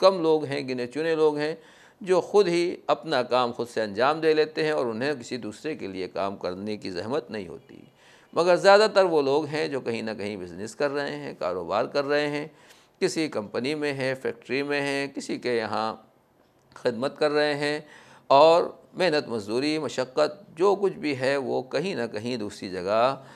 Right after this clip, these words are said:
काम में लगे हुए हैं। एक अच्छा काम है, सवाब है, अपनी ज़िंदगी के लिए रोज़ी कमाना, इस्लाम ने इसकी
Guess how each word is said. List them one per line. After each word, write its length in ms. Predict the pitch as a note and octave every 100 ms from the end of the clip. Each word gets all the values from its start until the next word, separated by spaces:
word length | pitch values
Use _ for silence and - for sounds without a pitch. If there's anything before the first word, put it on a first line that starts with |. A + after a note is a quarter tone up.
| - - -
काम 280 | - G#2+ B2+
में 220 | A#2+ A#2 C#3
लगे 280 | G2+ A#2 C#3
हुए 280 | C3 D3 D#3
हैं। 240 | F3+ B3 _ _ -
एक 160 | G#2+
अच्छा 300 | C3 - C#3 C#3+
काम 300 | C3+ C3+ C3
है, 200 | C3 C#3
सवाब 460 | - F#2+ G#2+ B2 A#2+
है, 240 | B2+ C3
अपनी 280 | - - G2
ज़िंदगी 420 | F#2+ A#2 B2+ A#2+
के 160 | - A2
लिए 200 | G#2+ G#2+
रोज़ी 260 | G2 F#2 F2+
कमाना, 580 | G2 A#2 B2+ B2+ B2+ -
इस्लाम 360 | - F2+ G2
ने 160 | F#2+ G#2
इसकी 520 | G2+ - G#2+ A2+ C3